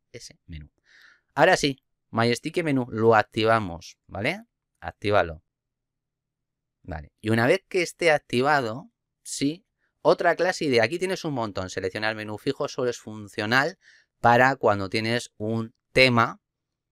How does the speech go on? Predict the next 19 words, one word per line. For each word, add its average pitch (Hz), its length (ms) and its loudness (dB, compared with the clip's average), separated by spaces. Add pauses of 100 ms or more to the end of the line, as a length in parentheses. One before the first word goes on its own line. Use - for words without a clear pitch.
(160)
y 110 140 -2
estás 107 260 -2
haciendo 113 520 -2
uso 131 360 -2
de 120 320 0 (420)
la 107 260 -2
cabecera 117 560 0
de 110 80 -12
ese 98 180 -8
tema, 76 420 -16
¿vale? 107 360 -8
Para 92 200 -4
eso - 160 -8
es - 80 -16
fun-, 98 240 -20 (160)
es, - 280 -16 (100)
es - 280 -16
perfectamente 95 680 -6
válido 110 360 -2